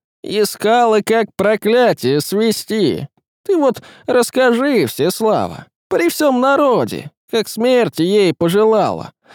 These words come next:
как подготовил тебя Казимир. Поведай, как к реке её заманила, как из-за тебя, жизнь свою спасая, Рада водяницею стала. Чего? опешил Тихомир.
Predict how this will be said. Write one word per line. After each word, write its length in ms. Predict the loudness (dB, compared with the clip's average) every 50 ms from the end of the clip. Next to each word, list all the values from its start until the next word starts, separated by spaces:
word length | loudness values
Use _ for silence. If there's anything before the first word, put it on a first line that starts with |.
| -20 -20 -20 _
как 300 | -6 -2 -2 -2 -4 -4
подготовил 720 | -4 -4 -2 0 0 0 0 2 2 2 4 4 2 2
тебя 360 | 0 -2 -2 0 0 0 0
Казимир. 920 | 0 0 0 0 0 0 0 0 0 0 0 0 0 0 0 -2 -4 -6 -12 _ _ _ _ _
Поведай, 720 | -2 -2 0 0 0 0 2 2 2 2 2 2 0 0
как 220 | 0 -2 -4 -4 -4 _
к 80 | -4
реке 520 | -2 -2 -2 -2 -2 -2 -2 0 0 0 2
её 160 | 2 2 2
заманила, 760 | 2 2 0 2 2 2 2 2 2 2 2 2 0 0 -2 -6 -12 -20 _ _ _
как 260 | -4 -4 -4 -2 -2 -2
из-за 260 | -2 -2 -2 -4 -4
тебя, 380 | -2 -2 0 0 0 0 0
жизнь 380 | 0 0 0 0 0 0 0 -2
свою 440 | -4 -4 -2 0 2 2 2 2 2
спасая, 680 | 0 -2 -2 -2 -2 -2 0 0 2 2 2 2 2
Рада 320 | 2 2 2 2 2 2 0
водяницею 920 | 2 2 2 0 2 2 2 2 2 2 0 -2 -2 -4 -2 0 0 0
стала. 640 | -2 -2 0 2 2 2 2 2 0 -2 -4 -6 -10 _ _ _ _ _ _ _ _ _ _ _ _ _ _ _ _ _ _ _ _ _ _ _
Чего? 960 | -20 -20 -14 -10 -8 -8 -6 -6 -6 -8 -8 -8 -6 -4 -2 -2 -2 -2 -4 -8 _ _ _ _ _ _ _ _ _ _ -6
опешил 480 | -4 -4 -2 -2 -2 -2 -2 -2 -2
Тихомир. 680 | -2 -2 -2 -2 0 0 0 0 0 -2 -4 -6 -10